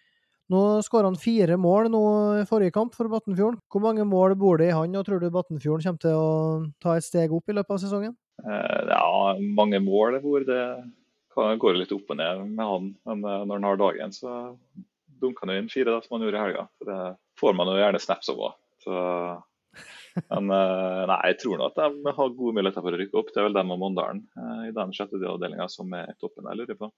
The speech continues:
Speaker 2: Så må vel nesten ta turen ut til Mondalen og se det toppoppgjøret som ble utsatt i den avdelingen. Så det hadde jo vært artig hvis de rykket opp. Det er vel det de har som mål,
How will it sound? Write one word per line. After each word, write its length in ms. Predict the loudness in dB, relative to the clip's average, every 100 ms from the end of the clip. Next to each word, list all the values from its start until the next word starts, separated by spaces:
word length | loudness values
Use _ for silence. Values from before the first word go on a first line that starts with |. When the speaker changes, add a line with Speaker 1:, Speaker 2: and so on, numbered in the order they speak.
| _ -14
Speaker 2:
Så 160 | -12 -12 -14 -18 -12
må 160 | -6 -4
vel 80 | -6
nesten 240 | -6 -6
ta 80 | -4
turen 240 | -2 -4
ut 80 | -4
til 80 | -6
Mondalen 320 | -4 -4 -6
og 80 | -6
se 160 | -6
det 400 | -6 -10 -4 -4
toppoppgjøret 640 | -4 -4 -2 0 -2 -2 -6
som 140 | -4
ble 100 | -2
utsatt 460 | -2 -6 -8 -14 -20 -10
i 80 | -4
den 240 | -4 -2
avdelingen. 320 | -2 -4 -6 -10 _ -14
Så 160 | -10
det 200 | -8 -8 -12 _ _ _ _ 0
hadde 160 | 4 6
jo 80 | 4
vært 100 | 4
artig 220 | 0 -2
hvis 100 | 0
de 80 | -4
rykket 360 | 0 0 0 -2
opp. 120 | -2 -4
Det 80 | -4
er 120 | -2
vel 100 | -2
det 80 | -2
de 200 | -2 -4
har 200 | -4 -6
som 240 | -10 -10 -12 -6
mål, 320 | -4 -4